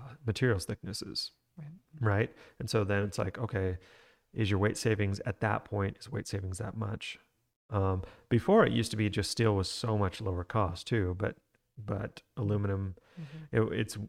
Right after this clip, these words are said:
Speaker 1: it was weird for a while there. It was almost like they were neck and neck, almost the same amount. Aluminum is now going up and it's becoming more expensive. So it's, um,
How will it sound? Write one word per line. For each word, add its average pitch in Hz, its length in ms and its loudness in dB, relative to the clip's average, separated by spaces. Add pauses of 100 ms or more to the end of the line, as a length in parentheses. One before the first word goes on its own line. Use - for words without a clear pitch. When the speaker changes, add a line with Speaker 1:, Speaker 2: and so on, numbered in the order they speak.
Speaker 1:
it 120 80 0
was 98 200 0
weird 113 320 6
for 117 120 0
a - 40 0
while 107 240 6
there. 95 160 4
It - 40 -4
was 101 100 -2
almost 98 300 0
like 82 140 -6
they 101 100 -2
were 92 120 -2
neck 92 260 -4
and 85 100 -4
neck, 95 280 -2
almost 98 280 -6
the 98 60 -8
same 95 180 -6
amount. 110 400 2
Aluminum 98 400 0
is 92 100 -4
now 92 380 0
going 101 280 -4
up 104 320 0 (540)
and 95 240 2
it's 90 160 -4
becoming 98 340 -4
more 92 200 0
expensive. 95 580 -4
So 92 440 -2 (1400)
it's, - 400 0
um, 95 500 2